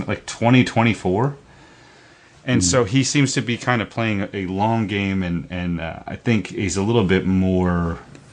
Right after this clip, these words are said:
Speaker 1: I don't wanna say more, he just doesn't seem to be as, uh,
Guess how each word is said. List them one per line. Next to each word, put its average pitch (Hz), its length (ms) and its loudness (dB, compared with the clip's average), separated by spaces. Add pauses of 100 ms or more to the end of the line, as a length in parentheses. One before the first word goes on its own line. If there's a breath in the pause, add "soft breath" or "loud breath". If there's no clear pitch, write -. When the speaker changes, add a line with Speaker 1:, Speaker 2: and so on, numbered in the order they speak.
(320)
Speaker 1:
I 101 60 -6
don't 85 180 -4
wanna 82 160 -6
say 85 240 -4
more, 80 500 -6 (380 loud breath)
he 104 160 -4
just 123 340 2
doesn't 98 520 2 (220)
seem 87 600 -2
to 76 300 -6 (160)
be 80 480 0
as, 78 600 -6
uh, 73 340 -10